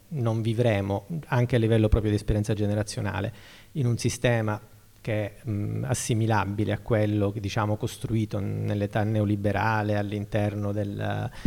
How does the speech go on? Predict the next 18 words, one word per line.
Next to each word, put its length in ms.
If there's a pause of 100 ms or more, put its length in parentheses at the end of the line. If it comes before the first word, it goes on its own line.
(240)
eh, 200
del 140
modello 440
dell'economia 580
costru-, 340
strutturata 600
sui 140
combustibili 580
fossili, 580 (300)
questo 280
non 120
significa 540
che 80
vivremo 260
in 60
un 80
mondo 220
migliore 420